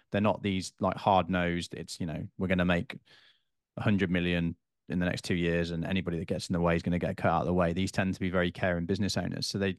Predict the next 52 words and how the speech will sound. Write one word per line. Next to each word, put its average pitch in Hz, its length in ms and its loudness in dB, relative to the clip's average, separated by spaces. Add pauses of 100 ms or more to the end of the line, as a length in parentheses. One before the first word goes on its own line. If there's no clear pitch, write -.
(120)
so - 160 -4
they, 95 200 0
so - 180 -12 (180)
they 110 80 4
make 127 200 8
money 110 140 6
and 98 80 4
they 95 60 2
pay 113 160 4
people 98 280 -4
well, 110 420 4
but 101 120 0
maybe 101 240 0
not 98 180 -2
as 95 100 -6
much 98 280 -4
as, 92 240 -4 (560)
you 101 80 -6
know, 87 200 0
that 92 220 2 (420)
that - 80 0
new 101 140 2
startup 95 420 0
thing 98 180 0
over 90 160 0
there. 92 520 -2
And 95 320 0 (120)
I 98 80 0
like 98 220 4
to - 60 -14
communicate 98 420 -2
to - 60 -14
them 90 100 0
that 87 160 -2 (500)
it's, - 220 -10
it's - 140 -12
not 123 160 4
a - 20 4
major 107 320 6
issue. 127 180 4
As 92 60 4
long 156 100 4
as 156 80 2
you're 143 80 2
paying 131 220 6
people 117 280 0
enough 107 440 2
and 104 80 -2
it's 98 160 -4
not 113 200 0
crap - 260 -2
pay, 110 340 2